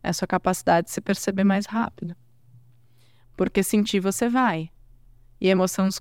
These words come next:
desconfortável vai vir? Vai vir. Mas você vai entendendo como que você flui, mesmo com elas. Como que você sai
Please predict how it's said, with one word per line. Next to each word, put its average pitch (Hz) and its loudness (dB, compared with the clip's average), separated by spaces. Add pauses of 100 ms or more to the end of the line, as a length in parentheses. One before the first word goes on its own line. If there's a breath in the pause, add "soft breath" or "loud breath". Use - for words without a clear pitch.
desconfortável 185 0
vai 170 2
vir? 185 2
Vai 165 2
vir. 233 2 (800)
Mas 240 4
você 302 0
vai 277 4
entendendo 285 2
como 262 4
que 254 -2
você 247 0
flui, 214 0
mesmo 208 2
com 220 0
elas. 165 0
Como 190 2
que 190 -4
você 185 -2
sai 175 0